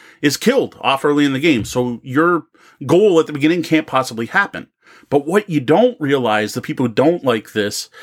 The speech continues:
is that it's not just about solving the case, 'cause this is actually also a Euro, and it's about earning points in the way, along the way. So you can actually win the game without solving the murder.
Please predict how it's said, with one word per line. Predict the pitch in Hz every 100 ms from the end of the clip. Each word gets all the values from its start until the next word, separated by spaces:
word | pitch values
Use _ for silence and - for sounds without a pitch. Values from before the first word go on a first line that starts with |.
| - 143
is | 120
that | 147 143
it's | 147
not | 147 165 139
just | 147 -
about | - -
solving | - 131 123 117
the | 104
case, | - 247 170 131
'cause | - 123
this | 139 175
is | 220 175
actually | 127 - - 151 127
also | 143 - 120
a |
Euro, | 117 196 180 123 113 - - -
and | - 143
it's | 139 123
about | 147 160 151
earning | 147 131
points | 127 175 190 -
in | 139
the | 113
way, | 101 - _ _ _ _
along | 123 131 151 170
the | 135
way. | 107 92 -
So | -
you | 131 170 240
can | 202
actually | 175 170 139
win | 120 160 190
the | 156
game | 202 170 139
without | 127 135 139
solving | - 135 123 127
the | 117
murder. | 107 95 -